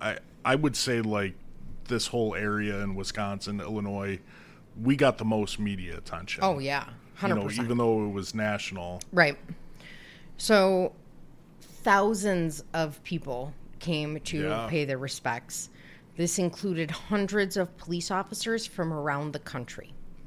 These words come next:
Speaker 2: His casket arrived at Antioch Community High School for a public viewing, and then they had a special viewing specifically for law enforcement.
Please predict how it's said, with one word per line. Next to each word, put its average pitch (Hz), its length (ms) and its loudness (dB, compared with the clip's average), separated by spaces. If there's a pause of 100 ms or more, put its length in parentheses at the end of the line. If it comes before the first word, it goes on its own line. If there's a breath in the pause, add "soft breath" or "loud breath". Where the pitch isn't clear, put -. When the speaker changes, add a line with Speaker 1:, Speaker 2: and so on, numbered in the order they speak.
(680 loud breath)
Speaker 2:
His 208 200 -2
casket 202 440 4
arrived 175 560 8
at 165 300 2
Antioch 165 460 2
Community 160 480 0
High 156 180 0
School 190 380 0
for 151 260 0
a 143 60 0
public 160 440 -4
viewing, 185 580 0
and 165 260 0
then 151 260 0
they 147 160 0
had 147 240 2
a 147 160 -2
special 156 580 -4
viewing 143 680 -4
specifically 151 800 -6
for 139 240 -4
law 120 240 -8
enforcement. - 540 -14